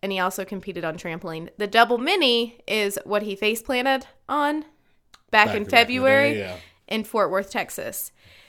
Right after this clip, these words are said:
Speaker 1: The double mini, my son is the national champion on
Speaker 2: Yeah,
Speaker 1: this
Speaker 2: I saw
Speaker 1: year.
Speaker 2: that. That was really cool.
Speaker 1: Took gold out of fifteen other competitors in his age and his level and holds the number one seat for double mini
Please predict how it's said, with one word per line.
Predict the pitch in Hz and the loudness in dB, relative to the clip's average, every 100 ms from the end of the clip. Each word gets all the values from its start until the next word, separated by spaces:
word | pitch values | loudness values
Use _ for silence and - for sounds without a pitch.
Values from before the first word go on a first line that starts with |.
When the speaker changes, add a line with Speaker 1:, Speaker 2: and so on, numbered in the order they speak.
| _ _ _ | _ _ _
Speaker 1:
The | 220 269 | -2 4
double | 269 262 | 6 6
mini, | 269 294 262 208 202 214 - _ _ _ _ - | 4 4 4 4 2 -2 -10 _ _ _ _ -8
my | 226 220 | -2 -2
son | 220 208 185 180 | 0 0 0 -2
is | 196 | -8
the | - | -8
national | 196 175 - 175 | -4 -4 -6 -10
champion | 165 - 151 175 170 175 - | -10 -10 -10 -14 -14 -16 -14
on | - - 185 | -12 -10 -12
Speaker 2:
Yeah, | - - - | -18 -20 -14
Speaker 1:
this | 165 156 | -10 -8
Speaker 2:
I | |
saw | 170 | -8
Speaker 1:
year. | - - | -8 -10
Speaker 2:
that. | 82 87 | -16 -20
That | 90 | -20
was | 87 | -18
really | 90 87 87 | -18 -18 -18
cool. | - 85 82 _ | -18 -18 -18 _
Speaker 1:
Took | - 247 240 - | 0 0 0 -6
gold | 226 196 185 180 180 - - | 2 2 4 0 -6 -16 -6
out | 196 190 | -2 0
of | 180 180 - - | 0 -4 -20 -18
fifteen | - 208 - 247 | -10 -8 -6 -2
other | 240 233 | 0 -2
competitors | 240 262 240 190 185 185 180 190 | -4 -6 -6 -4 -4 -4 -4 -6
in | - 190 | -10 -8
his | 202 180 | -8 -6
age | 185 190 190 | -4 -4 -6
and | 196 | -8
his | 226 196 | -8 -6
level | 180 160 170 180 180 _ _ _ _ _ _ _ - | -6 -4 -6 -6 -10 _ _ _ _ _ _ _ -12
and | 175 170 170 | -10 -10 -8
holds | 185 165 165 - | -6 -6 -8 -10
the | 185 | -10
number | 175 175 | -8 -8
one | 170 170 180 | -8 -8 -10
seat | - 170 156 - _ _ | -8 -10 -10 -16 _ _
for | 190 | -14
double | 170 156 160 | -12 -10 -10
mini | 151 151 160 | -10 -12 -14